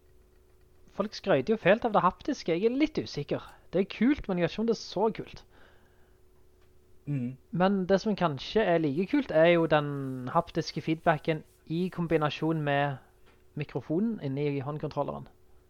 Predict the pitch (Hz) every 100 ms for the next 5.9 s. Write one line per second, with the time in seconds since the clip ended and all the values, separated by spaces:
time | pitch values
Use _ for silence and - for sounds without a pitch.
0 | - _ _ _ - - _ - 139 -
1 | 302 110 113 - - - - _ _ _
2 | _ _ - 175 185 151 117 208 247 -
3 | - - - - 170 185 175 160 160 -
4 | 139 - 202 262 180 143 156 175 180 -
5 | 185 - 170 226 226 131 143 151